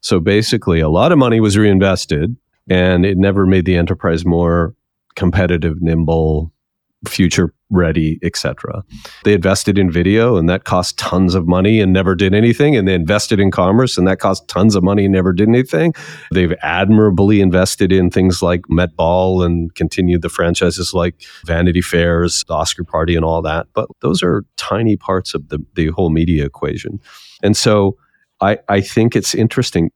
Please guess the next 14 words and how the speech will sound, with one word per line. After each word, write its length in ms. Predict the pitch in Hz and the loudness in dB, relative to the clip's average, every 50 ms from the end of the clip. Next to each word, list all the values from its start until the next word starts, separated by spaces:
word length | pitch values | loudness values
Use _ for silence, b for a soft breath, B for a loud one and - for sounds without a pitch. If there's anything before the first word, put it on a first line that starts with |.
| _ - | _ -12
Probably 580 | - - 113 113 139 143 135 120 113 107 101 | -6 -2 -2 0 0 0 0 2 2 2 2
what 180 | 92 98 95 - | 2 2 0 0
you 120 | 95 87 85 | 0 0 2
would 120 | 90 85 | 2 0
have 100 | 85 78 | 0 -2
had 180 | - 98 87 90 | -2 -2 -2 0
to 80 | 95 71 | -2 -2
do 340 | - 90 90 82 78 78 | 0 0 0 0 0 0
is 180 | 78 82 82 - | -2 -4 -4 -6
go 300 | - - 82 82 82 87 | -4 -4 -2 -2 0 0
in 280 | 90 90 87 85 85 - b b b b b b b b | -2 -2 -2 -2 -4 -4 b b b b b b b b
and 140 | 82 80 | -4 -2
just 400 | - - 90 85 - - - - _ _ _ _ - | 0 0 -2 -2 -2 -4 -10 -12 _ _ _ _ -6
aggressively 1120 | 92 90 85 - - 73 71 73 80 78 78 - - 95 78 87 90 92 92 92 92 - | -6 -6 -4 -6 -8 -6 -2 -2 -2 -2 -2 -2 -2 -4 -2 0 0 0 0 0 -2 -6